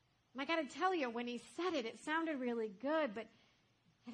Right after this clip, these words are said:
oftentimes is really hard. I mean, things get in the way, right? The busyness of life. I mean, sometimes just the lack of attention to it can create that separateness. But there's often times when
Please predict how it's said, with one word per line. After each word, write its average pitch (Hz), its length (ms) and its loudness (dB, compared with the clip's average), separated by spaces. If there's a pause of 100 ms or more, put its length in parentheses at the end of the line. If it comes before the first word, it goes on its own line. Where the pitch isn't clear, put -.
(120)
oftentimes 285 500 -2
is 202 100 -10 (160)
really 240 280 -4
hard. 196 720 -6 (720)
I 277 80 2
mean, 269 320 0 (260)
things 339 240 -2
get 359 120 2
in 330 100 2
the 311 80 0
way, 277 500 0
right? 254 480 -2 (640)
The 202 60 -6
busyness 277 680 -2
of 202 80 -6 (120)
life. 262 400 -2 (960)
I 240 40 -8
mean, 254 100 -2
sometimes 320 340 0
just 294 180 -4
the 277 60 -4
lack 269 300 6
of 247 100 -2
attention 302 800 -2
to 233 220 -4
it 202 160 -8
can 214 140 -12
create 226 460 -2
that 214 160 -4 (100)
separateness. 196 600 -10 (1200)
But - 100 -12
there's 330 160 -2
often 294 380 0
times 269 520 -2
when 214 220 -8